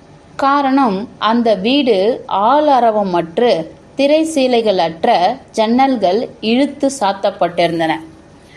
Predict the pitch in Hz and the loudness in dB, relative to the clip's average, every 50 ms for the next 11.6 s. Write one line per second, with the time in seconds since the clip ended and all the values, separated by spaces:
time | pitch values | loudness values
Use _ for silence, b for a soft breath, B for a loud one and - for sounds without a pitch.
0 | B B B B B B B - - - 240 262 285 294 - - 381 370 175 - | B B B B B B B -20 -8 -4 0 0 2 2 2 2 2 4 2 4
1 | 277 254 247 226 240 240 247 226 190 185 214 240 240 - - 226 254 277 311 339 | 4 2 2 0 0 0 0 0 0 0 -2 -4 -6 -8 -4 0 2 2 2 2
2 | 359 269 254 247 220 214 226 240 240 247 240 220 196 180 170 - 220 220 233 226 | 0 0 0 0 0 2 2 2 2 0 0 0 0 -2 -2 -2 -2 0 0 0
3 | 233 208 196 202 196 190 180 175 175 170 170 - 247 240 202 151 147 151 - - | 0 0 0 0 0 0 0 -2 -2 -4 -2 -2 0 0 0 0 -2 -6 -10 -18
4 | - - - - - 180 196 214 254 285 302 294 277 269 269 262 233 214 190 202 | -20 -20 -14 -8 -4 -2 0 2 2 2 4 2 2 2 2 2 2 2 0 0
5 | 220 262 254 - - - 185 202 233 233 233 233 - 302 311 294 - - 233 214 | 0 -2 -4 -8 -12 -6 0 0 0 0 0 -4 -2 -2 0 0 -2 -2 -2 0
6 | 214 214 202 180 180 196 226 240 214 170 - - - - - 190 196 196 214 240 | 2 0 2 0 0 0 0 0 -2 -4 -6 -10 -14 -12 -6 -2 -2 0 0 2
7 | 247 240 226 226 233 233 208 180 196 233 B B B B B B - 226 240 247 | 0 0 2 2 2 2 0 0 -4 -6 B B B B B B -2 0 2 2
8 | 262 311 311 - - - 240 202 208 214 - 220 180 170 196 254 - - - - | 2 2 -2 -2 -4 -4 -2 -2 -2 0 0 0 2 0 0 -2 -6 -10 -6 -4
9 | 208 202 214 240 247 240 - - 220 175 160 190 240 - - - - - - - | -2 0 2 0 0 0 -2 -2 -2 -2 -2 -4 -6 -10 -12 -18 -20 -20 -20 -20
10 | - - - - 233 220 240 277 285 269 277 269 247 - - 247 254 240 - 208 | -20 -10 -4 -2 -2 0 2 0 0 2 0 0 -2 -2 -4 -4 -4 -2 -2 0
11 | 190 190 190 185 - 185 165 - - 165 160 160 | 0 0 0 0 -2 -2 -2 -2 -2 -2 -2 -2